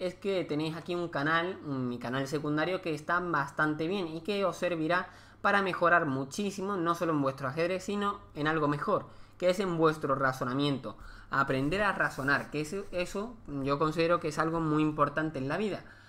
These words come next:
Así que bueno, tenéis este canal que además está muy, muy ordenado y que bueno, eh, podéis ver por ejemplo listas de ajedrez, que tengo aquí cuatro y cuatro, ¿no? Aquí aprende ajedrez con Don P J C, que si entramos,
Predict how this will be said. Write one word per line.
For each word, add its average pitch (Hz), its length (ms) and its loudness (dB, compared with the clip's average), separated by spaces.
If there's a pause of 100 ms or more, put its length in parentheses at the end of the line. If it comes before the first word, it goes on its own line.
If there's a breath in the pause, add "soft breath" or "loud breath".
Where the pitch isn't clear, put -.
(160 loud breath)
Así 165 300 -2
que 202 120 0
bueno, 175 280 0
tenéis 180 300 -2
este 208 260 -4
canal 196 440 0
que 131 140 -2
además 127 280 -2 (180)
está 139 240 0
muy, 139 280 4
muy 143 280 4
ordenado 160 580 2 (460 loud breath)
y 190 160 0
que 208 260 2
bueno, 196 440 2
eh, 123 440 -6
podéis 139 300 0
ver 151 180 0
por 151 100 0
ejemplo 165 320 0
listas 143 380 0
de 147 60 0
ajedrez, 190 500 -2 (460 loud breath)
que 190 260 2
tengo 180 200 2
aquí 180 300 2
cuatro 175 380 6
y 151 60 0
cuatro, 120 440 0
¿no? 170 220 4
Aquí 151 300 4
aprende 139 340 2
ajedrez 165 300 0
con 127 200 -4
Don 139 200 2
P 160 100 -2
J 170 300 0
C, 220 260 0
que 190 140 -6
si 175 100 -4
entramos, 190 520 0